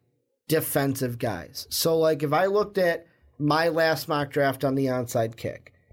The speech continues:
I had the Jags go with Justin Herbert. But you can go ahead and look at it.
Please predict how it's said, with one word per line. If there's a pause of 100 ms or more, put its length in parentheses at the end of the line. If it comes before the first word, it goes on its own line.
(220)
I
had
the
Jags
go
with
Justin
Herbert. (1040)
But (200)
you
can
go
ahead
and
look
at
it.